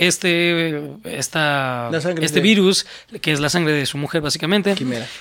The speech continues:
Speaker 1: Entonces vemos como Ethan Hunt prepara otro plan junto con sus compañeros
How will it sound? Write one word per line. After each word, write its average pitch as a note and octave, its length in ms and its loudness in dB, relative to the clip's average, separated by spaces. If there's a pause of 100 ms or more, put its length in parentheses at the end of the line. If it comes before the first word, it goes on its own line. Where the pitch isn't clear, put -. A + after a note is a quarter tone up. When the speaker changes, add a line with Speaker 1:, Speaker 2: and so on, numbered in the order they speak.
Speaker 1:
Entonces G3 440 2
vemos F#3+ 260 2
como F3 180 -2
Ethan E3 240 -2
Hunt E3+ 200 0 (100)
prepara A#2 320 -6
otro G#3+ 180 -2
plan F3+ 240 2
junto B2+ 220 -10
con B2+ 100 -6
sus C#3+ 140 -4
compañeros E3 580 0